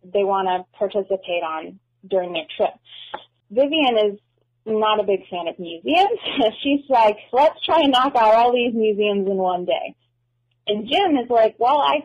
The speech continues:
kind of wanted to see the museum." He says that's not gonna be enough time to really see the museum. For them, they were able to have a discussion, and then they start to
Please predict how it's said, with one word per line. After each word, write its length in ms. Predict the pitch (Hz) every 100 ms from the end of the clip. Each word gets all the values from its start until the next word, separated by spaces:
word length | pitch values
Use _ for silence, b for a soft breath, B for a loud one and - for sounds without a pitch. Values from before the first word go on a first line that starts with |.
| -
kind 240 | 226 226
of 140 | 214 202
wanted 420 | 208 262 453 -
to 140 | 220
see 120 | 208 196
the 80 |
museum." 680 | 190 180 175 175 175 214 285 B B B B
He 240 | - 262 285
says 140 | 247
that's 200 | 226 233
not 180 | 226 214
gonna 160 | 214 196
be 160 | 196
enough 220 | 196 190 190 -
time 300 | 254 294 285
to 140 | 214
really 340 | 196 185 180 -
see 160 | 277
the 80 | 226
museum. 580 | 190 170 170 165 - 214 _ _ -
For 160 | 247 233
them, 400 | 226 220 226 226 - 196
they 200 | 226 226
were 160 | 226 -
able 340 | 254 254 254 -
to 440 | 233 226 220 208 208 -
have 220 | - 185 190
a 40 |
discussion, 760 | - - - 349 359 320 311 311 B B -
and 160 | 214
then 120 | 208 214
they 260 | 214 220 _
start 280 | 262 262 262 -
to 500 | 247 240 233 233 240